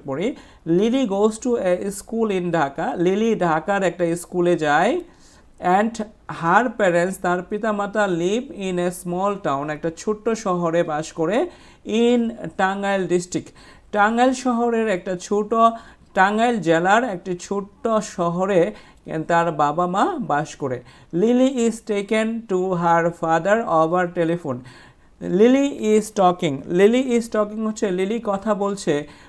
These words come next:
to her father, তার বাবার, বাবার সাথে, to her father মানে হচ্ছে তার বাবার সাথে, over telephone মানে টেলিফোনের মাধ্যমে, টেলিফোন দ্বারা।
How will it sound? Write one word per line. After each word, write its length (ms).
to 60
her 420
father, 520
তার 200
বাবার, 500
বাবার 560
সাথে, 500
to 100
her 460
father 380
মানে 180
হচ্ছে 180
তার 260
বাবার 360
সাথে, 460
over 600
telephone 380
মানে 240
টেলিফোনের 640
মাধ্যমে, 480
টেলিফোন 520
দ্বারা। 300